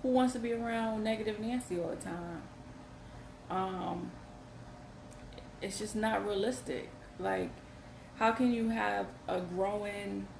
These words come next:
relationship where there's happiness, there's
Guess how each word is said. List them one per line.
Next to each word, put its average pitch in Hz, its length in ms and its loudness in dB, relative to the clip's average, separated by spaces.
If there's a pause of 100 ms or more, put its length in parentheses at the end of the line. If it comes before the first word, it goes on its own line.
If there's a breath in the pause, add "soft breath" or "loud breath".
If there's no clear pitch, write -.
(140)
relationship 185 1000 2 (180)
where 185 500 4 (640 loud breath)
there's 185 540 6 (300)
happiness, 196 840 0
there's 185 360 0